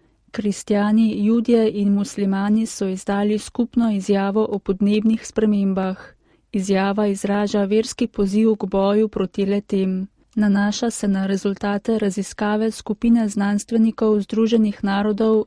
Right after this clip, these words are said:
njen namen pa je ozavestiti o tem dogajanju v naravi, ki resno ogroža prihodnost. Verski voditelji v izjavi nato predlagajo tudi spodbujanje nadaljnega medverskega sodelovanja glede tega in podobnih vprašanj, ki so v skupnem interesu.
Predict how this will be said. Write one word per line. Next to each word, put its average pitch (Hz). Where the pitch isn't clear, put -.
njen 208
namen 202
pa 202
je 190
ozavestiti 196
o 190
tem 220
dogajanju 196
v 214
naravi, 202
ki 208
resno 220
ogroža 208
prihodnost. 196
Verski 220
voditelji 226
v 208
izjavi 196
nato 202
predlagajo 208
tudi 202
spodbujanje 226
nadaljnega 208
medverskega 208
sodelovanja 202
glede 202
tega 220
in 196
podobnih 214
vprašanj, 208
ki 208
so -
v 196
skupnem 220
interesu. 202